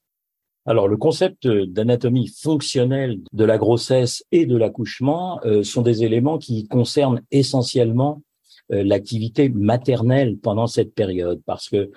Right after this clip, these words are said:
la grossesse, euh, et même l'accouchement sont le plus souvent considérés et présentés comme des éléments extrêmement passifs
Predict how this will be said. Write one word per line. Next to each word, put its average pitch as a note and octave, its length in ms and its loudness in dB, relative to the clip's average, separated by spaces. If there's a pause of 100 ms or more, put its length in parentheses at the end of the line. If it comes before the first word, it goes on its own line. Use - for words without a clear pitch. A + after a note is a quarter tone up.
(220)
la A#2+ 160 4
grossesse, D3 840 0
euh, G#2+ 120 -4 (160)
et B2 100 4
même A2 240 2
l'accouchement G#2+ 500 -2
sont C3 300 0
le A2 160 2
plus G#2+ 160 -10
souvent A#2 340 0
considérés A2 960 0
et G2 60 0
présentés A2 800 -2
comme G2+ 260 -2
des G2 220 -2
éléments G#2 200 0
extrêmement G#2+ 380 -2
passifs C3 640 -4